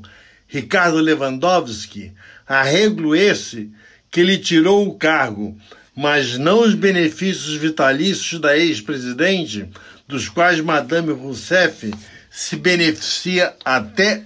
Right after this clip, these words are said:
hoje. Nos Estados Unidos, se a Câmara, como tudo indica, aprovar o impeachment de Donald Trump,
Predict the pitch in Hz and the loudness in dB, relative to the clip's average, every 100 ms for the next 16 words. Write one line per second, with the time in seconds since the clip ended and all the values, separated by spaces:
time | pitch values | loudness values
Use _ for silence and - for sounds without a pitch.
0 | - 175 156 123 104 92 82 - _ _ | -8 0 2 2 -2 -6 -14 -20 _ _
1 | - 208 214 - 233 240 160 147 160 185 | -2 2 2 2 2 2 2 -2 0 -2
2 | 120 110 104 - _ _ _ - - 165 | -2 -8 -12 -14 _ _ _ -10 -2 0
3 | 127 - 185 156 120 98 92 - _ _ | 0 2 2 2 0 -4 -12 -20 _ _
4 | - 180 165 151 208 208 190 147 147 127 | -2 2 2 2 4 4 4 0 -2 -2
5 | 107 95 90 - _ - 143 175 160 170 | -4 -12 -14 -20 _ -4 -2 2 2 4
6 | 180 175 160 - 185 160 151 151 123 120 | 4 2 0 -2 -4 -4 -2 -2 -2 0
7 | 160 147 127 107 185 185 - | 2 2 0 0 2 2 0